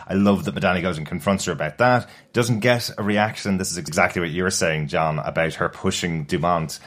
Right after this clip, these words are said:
You know, she says that first and gets no reaction from Dumont. Then she goes, "Hmm, let me level with you. Actually, I'm the one that brought Frank Castle back to town to kill Billy." Nope, that's not getting the reaction I want. Um, <laughs> ha-,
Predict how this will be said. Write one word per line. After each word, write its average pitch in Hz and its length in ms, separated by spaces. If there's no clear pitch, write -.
You 85 60
know, 82 60
she - 120
says 117 200
that 107 140
first 92 300
and 78 80
gets 85 160
no 85 120
reaction 78 360
from 65 120
Dumont. 73 300
Then 92 140
she 90 120
goes, 85 340
"Hmm, 147 200
let 156 100
me 185 100
level 151 280
with 82 240
you. 76 120
Actually, 87 600
I'm 101 260
the 95 80
one 87 200
that 80 120
brought 85 260
Frank 85 220
Castle 85 320
back 80 160
to - 100
town 87 340
to 82 120
kill 87 320
Billy." 131 480
Nope, 131 380
that's - 260
not 113 180
getting 107 160
the 98 60
reaction 117 420
I 113 60
want. 127 240
Um, 139 240
<laughs> - 480
ha-, 123 160